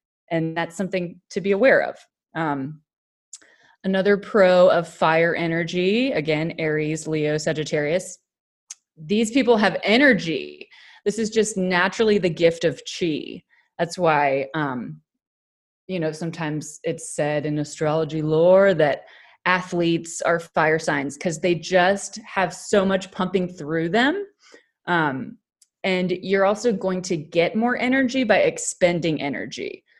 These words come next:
So it's kind of the idea that if you're so hyper and then you're just lethargic and you sit around all day,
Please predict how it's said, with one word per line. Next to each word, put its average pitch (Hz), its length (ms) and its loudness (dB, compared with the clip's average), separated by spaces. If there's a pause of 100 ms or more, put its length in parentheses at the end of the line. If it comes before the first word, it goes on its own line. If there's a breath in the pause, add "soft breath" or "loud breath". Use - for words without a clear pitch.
(320 soft breath)
So 156 680 2
it's - 360 -6
kind 208 220 -2
of 180 100 -4
the 180 100 4
idea 165 460 2
that 147 220 0 (100)
if 175 160 -8
you're 185 100 0
so 226 480 4
hyper 233 520 6
and 196 120 2
then 196 100 0
you're 190 100 0
just 185 260 -4
lethargic 175 760 4
and 160 140 -2
you 156 60 -4
sit 165 180 0
around 175 340 2
all 156 120 4
day, 156 360 0